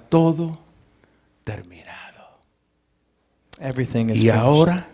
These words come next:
Speaker 1: por la locura de la cruz,
Speaker 2: And now, for the madness of the cross,
Speaker 1: nosotros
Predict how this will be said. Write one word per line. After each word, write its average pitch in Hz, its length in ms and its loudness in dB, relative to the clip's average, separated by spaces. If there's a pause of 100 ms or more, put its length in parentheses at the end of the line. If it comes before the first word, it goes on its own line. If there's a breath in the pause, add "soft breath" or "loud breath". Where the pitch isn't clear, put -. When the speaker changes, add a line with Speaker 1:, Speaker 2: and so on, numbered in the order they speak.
(1300)
Speaker 1:
por 107 200 -2
la 101 160 0
locura 117 480 -2
de 131 140 -2
la 120 160 -6
cruz, - 680 -12 (440)
Speaker 2:
And 123 280 -4
now, 151 500 0 (400)
for 143 140 0
the 131 100 2
madness 143 680 0
of 143 120 4
the 131 80 2
cross, - 680 -2 (640 soft breath)
Speaker 1:
nosotros 104 920 -4